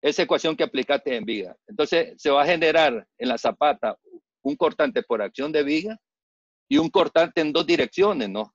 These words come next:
Que eso sí no lo hemos visto y ahora lo vamos a ver, son tres ecuaciones, de las tres ecuaciones vamos a agarrar la menor, ¿no?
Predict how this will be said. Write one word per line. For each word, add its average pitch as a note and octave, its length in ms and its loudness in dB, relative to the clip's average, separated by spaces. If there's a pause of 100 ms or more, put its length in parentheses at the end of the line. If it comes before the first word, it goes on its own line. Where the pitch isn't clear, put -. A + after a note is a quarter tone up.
(120)
Que C3+ 100 2
eso C#3+ 180 0
sí D3 120 0
no D3 120 0
lo D#3 80 2
hemos C#3+ 180 0
visto - 220 -2
y B2 40 2
ahora A2+ 220 2
lo B2+ 120 2
vamos B2+ 240 0
a A#2+ 60 2
ver, C3 160 0
son A#2+ 200 -4
tres B2+ 180 -2
ecuaciones, B2+ 540 -2
de G#2+ 100 2
las G#2+ 160 -4
tres B2 180 -4
ecuaciones B2+ 380 -4
vamos B2 220 -2
a A#2+ 40 2
agarrar A#2+ 200 -6
la B2 120 -2
menor, A2+ 360 -4
¿no? G2 180 -18